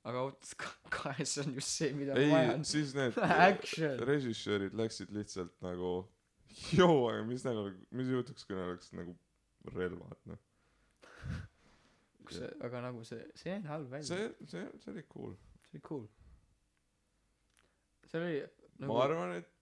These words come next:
Speaker 2: inimesed väidaksid vastupidist, aga
Speaker 1: Aga ei, nagu
Speaker 2: Ei, mm, Autod
Speaker 1: Overall,
Speaker 2: ühes,
Speaker 1: noh.
Speaker 2: Autod ühes veel ju. Seal oli ju veel see teema ka, et, äh, et ralli on, ralli on sükene,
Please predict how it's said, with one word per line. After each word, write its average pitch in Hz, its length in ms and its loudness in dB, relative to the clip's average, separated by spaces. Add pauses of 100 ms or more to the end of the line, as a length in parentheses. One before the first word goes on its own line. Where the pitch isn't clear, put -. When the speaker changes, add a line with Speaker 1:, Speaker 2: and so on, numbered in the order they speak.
(200)
Speaker 2:
inimesed 120 500 -6 (300)
väidaksid 104 540 -8
vastupidist, 113 760 -14 (240)
aga 104 320 -14 (1120)
Speaker 1:
Aga 170 200 0
ei, 170 160 4
nagu 123 280 -2 (380)
Speaker 2:
Ei, 131 340 0 (140)
mm, 117 340 -6 (100)
Autod 190 300 6
Speaker 1:
Overall, 170 280 10
Speaker 2:
ühes, 139 220 6
Speaker 1:
noh. - 140 0
Speaker 2:
Autod 123 280 2
ühes 131 360 0
veel 110 500 -2
ju. 87 160 -8 (380)
Seal 123 180 0
oli 123 240 0
ju 107 100 0
veel 101 200 -2
see 127 260 0
teema 95 320 0
ka, 98 260 2
et, - 320 -4
äh, 90 220 0 (720)
et 107 220 -6
ralli 120 500 2
on, 98 380 -2 (380)
ralli 113 420 4
on 98 160 0
sükene, 95 680 -2